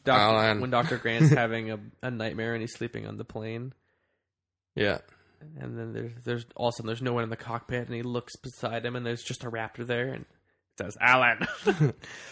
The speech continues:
Speaker 1: But I thought that was hilarious.
Speaker 2: Yeah.
Speaker 1: <laughs> And
Speaker 2: It's
Speaker 1: he's,
Speaker 2: really
Speaker 1: he's having
Speaker 2: funny.
Speaker 1: a nightmare. Like,
Speaker 2: Yeah. It, 'cause,
Speaker 1: why,
Speaker 2: like,
Speaker 1: it
Speaker 2: it
Speaker 1: could be anything that the, that the director wanted it to be.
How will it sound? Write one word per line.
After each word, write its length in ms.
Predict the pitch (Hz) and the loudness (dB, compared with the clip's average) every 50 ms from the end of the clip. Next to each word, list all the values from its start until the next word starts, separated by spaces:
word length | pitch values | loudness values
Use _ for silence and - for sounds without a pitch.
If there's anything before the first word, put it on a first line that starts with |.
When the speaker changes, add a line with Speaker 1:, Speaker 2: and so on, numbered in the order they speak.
| - - - - - | -18 -20 -20 -2 2
Speaker 1:
But 200 | - 170 165 - | 4 4 4 2
I 120 | 147 160 190 | 0 -2 0
thought 120 | - 269 | 0 2
that 140 | 269 311 294 | 4 4 4
was 100 | 175 147 | 4 2
hilarious. 840 | 139 143 - 120 117 117 110 117 151 151 127 - 151 - - 269 - - 143 - 160 | 0 -2 -4 -4 -4 0 4 6 6 8 6 4 4 6 6 6 6 6 4 8 10
Speaker 2:
Yeah. 240 | 196 247 240 302 269 - | 12 12 12 12 12 12
Speaker 1:
<laughs> 40 | - 440 - - - - - - - - - 156 - - _ | 10 10 10 6 0 -18 -18 -18 -18 -18 -20 -20 -20 -2 _
And 120 | - 139 | 6 6
Speaker 2:
It's 80 | 220 240 | 8 8
Speaker 1:
he's, 100 | 285 285 | 8 8
Speaker 2:
really 220 | - 170 170 151 | 10 10 12 12
Speaker 1:
he's 80 | - 233 | 12 12
having 180 | 277 311 330 320 - | 12 12 12 10 10
Speaker 2:
funny. 60 | - | 10
Speaker 1:
a 20 | |
nightmare. 500 | - 392 440 427 - - - - - - | 8 8 8 6 4 2 0 0 0 2
Like, 140 | 156 160 160 | 4 6 8
Speaker 2:
Yeah. 260 | 160 147 120 107 - 139 - - - - | 10 10 8 6 4 -2 -6 -10 -2 4
It, 160 | - 143 139 | 6 6 8
'cause, 20 | |
Speaker 1:
why, 200 | 175 175 165 151 139 143 | 10 10 10 10 10 10
Speaker 2:
like, 160 | 123 117 - | 8 8 6
Speaker 1:
it 100 | 156 131 | 4 4
Speaker 2:
it 80 | 131 | 4
Speaker 1:
could 120 | - 165 156 | 2 2 2
be 140 | 165 165 165 | 4 4 4
anything 640 | 170 165 170 165 - 170 165 170 170 170 170 160 | 4 2 0 0 0 0 0 0 -2 -2 -4 -4
that 320 | 151 - 165 165 160 160 - - _ _ _ _ _ _ - | -2 0 2 2 2 0 -2 -8 _ _ _ _ _ _ -16
the, 480 | 151 156 165 165 170 165 165 160 156 156 - _ _ _ _ - - - 151 | -6 -2 2 2 4 4 2 2 -2 -4 -12 _ _ _ _ -18 -16 -12 -10
that 180 | 151 160 - - | -10 -10 -6 -4
the 320 | - 160 160 160 156 151 | -2 0 0 0 0 0
director 360 | 151 - 156 165 165 - 160 156 | 0 -2 -2 -2 -2 -2 -2 -2
wanted 220 | 175 214 214 - | -2 0 0 -2
it 120 | - - - | -2 -4 -6
to 60 | - | -10
be. 280 | - - 101 - - - | -10 -8 -8 -8 -8 -8